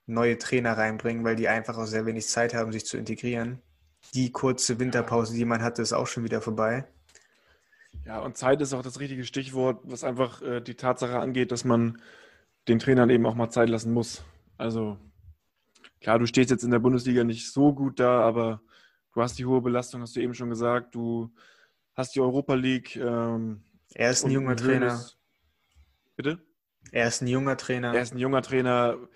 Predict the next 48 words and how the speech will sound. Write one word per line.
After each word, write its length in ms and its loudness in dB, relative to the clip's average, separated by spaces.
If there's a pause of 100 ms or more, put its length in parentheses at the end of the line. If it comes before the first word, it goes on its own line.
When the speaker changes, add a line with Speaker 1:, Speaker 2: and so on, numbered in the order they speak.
(880)
Speaker 2:
Er 140 -8
hat 260 -4
mit 160 -2
Bayern 400 6
in 80 -2
der 80 0
dritten 260 0
Liga 160 0
gezeigt, 480 0
dass 140 -6
er 100 -4
was 160 -6
kann. 640 -6
Und 200 -10
von 120 -8
daher, 300 -2
ja, 160 -16 (160)
sollte 240 -4
man 140 -4
ihm 100 -6
vielleicht 240 -4
auch 80 -6
die 120 -14
Zeit 280 -8
geben 400 0 (1300)
und 140 -6
dann 100 2
einfach 180 -2
schauen, 280 -2
wie 60 -4
sich 160 -8
das 260 -2 (420)
entwickelt, 440 4
wenn 120 4
mal 120 4
wieder 140 6
ganz 180 2
normaler 340 2
Fußball 300 -6
gespielt 440 -6
wird 220 -6
und 100 -10
nicht 120 -10
jede 200 0
Woche 200 -4
zehn 200 -4
Spiele 240 -4
sind. 260 -8